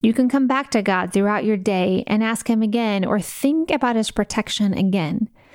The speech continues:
Let his truth be so close to you that you think about it more and more as you make your decisions.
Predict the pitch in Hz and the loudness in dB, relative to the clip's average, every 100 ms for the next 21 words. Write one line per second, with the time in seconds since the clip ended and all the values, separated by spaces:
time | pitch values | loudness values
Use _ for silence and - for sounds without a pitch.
0 | - - - 240 277 277 - 269 254 - | -20 -12 0 2 4 0 -2 0 0 0
1 | 220 208 - 302 330 - - 339 320 - | 0 0 0 -2 -2 -4 0 0 0 -2
2 | 214 185 185 - 214 - 277 277 226 180 | 0 0 0 0 0 0 0 0 0 0
3 | 170 208 220 277 320 311 277 233 233 214 | 0 0 0 0 0 0 0 0 0 -2
4 | - 214 - _ 233 202 214 208 202 - | -4 -8 -12 _ 0 2 2 2 0 0
5 | 196 175 185 170 - 220 - | -2 -2 -6 -6 -4 -4 -6